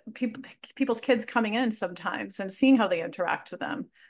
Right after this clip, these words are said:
because the stress of trying to keep your kids quiet all the time is really, really hard.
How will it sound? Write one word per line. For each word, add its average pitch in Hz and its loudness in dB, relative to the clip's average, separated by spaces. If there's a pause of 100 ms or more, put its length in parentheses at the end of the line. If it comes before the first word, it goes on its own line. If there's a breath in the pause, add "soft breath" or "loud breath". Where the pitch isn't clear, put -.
(100)
because 262 4
the 226 -2
stress - 2
of 202 -2
trying 190 -2
to 180 -10
keep - -8
your 185 -2
kids 180 -6
quiet 165 0
all 208 -2
the 220 -2
time 220 0
is 175 -4
really, 190 -4
really 165 -2
hard. 160 -4